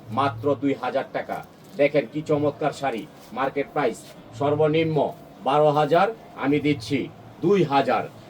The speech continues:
আজকে কিন্তু এক পিস করে শাড়ির বাগান চলবে। এই দেখেন আরেকটা শাড়ি, এক পিস করে পাবেন। পাট্টা বডিটা খেয়াল করবেন,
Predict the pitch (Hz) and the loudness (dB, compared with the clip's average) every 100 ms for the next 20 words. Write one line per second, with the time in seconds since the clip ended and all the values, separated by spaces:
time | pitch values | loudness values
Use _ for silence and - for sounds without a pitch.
0 | 120 139 - 147 156 151 165 147 - 156 | -2 -2 -2 -2 -2 2 2 2 -4 -6
1 | 160 160 156 156 151 139 - - - 127 | -2 -2 0 0 2 0 -4 -20 -6 0
2 | 135 156 156 - 151 131 220 - - - | 2 2 2 2 2 4 0 -2 -14 -2
3 | - - 151 143 240 - 196 - 127 104 | 2 2 2 2 2 0 -6 -2 -2 -2
4 | - - - 131 - 160 151 147 147 147 | -8 -20 -4 -4 -4 -8 -2 0 2 2
5 | 147 139 180 226 - - - 160 156 - | 2 4 2 0 -10 -18 0 0 2 2
6 | 156 151 - - 127 147 151 156 139 147 | 4 2 -4 -6 6 6 6 0 0 -2
7 | 143 147 123 113 | 0 0 0 -2